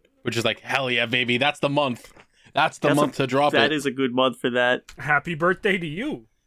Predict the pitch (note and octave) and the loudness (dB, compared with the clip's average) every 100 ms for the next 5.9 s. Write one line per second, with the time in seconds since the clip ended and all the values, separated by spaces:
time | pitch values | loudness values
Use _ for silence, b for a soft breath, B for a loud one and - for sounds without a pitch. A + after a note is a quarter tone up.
0 | _ D3+ - G3+ B3 - A3+ A3 G#4+ E5 | _ -6 -2 2 2 2 2 2 2 2
1 | D#5 D5+ C#5 B4+ A#4 G#4 F#4+ E4+ D#4 C#4+ | 2 2 2 2 4 4 4 2 -2 -6
2 | _ _ _ _ C#3 C3+ C3 C3+ - D#3 | _ _ _ _ 2 4 4 2 2 4
3 | D#3 D#3+ C#3+ D3 C#3 C3+ B2+ C#3+ B2+ A#2+ | 6 4 4 2 2 2 -2 -6 -6 -8
4 | A#2+ B2+ C3+ G3 F#3 _ _ _ _ _ | -10 -10 -8 -8 -8 _ _ _ _ _
5 | _ _ _ F3 G#4 A4+ - - | _ _ _ -2 -2 -2 -2 -2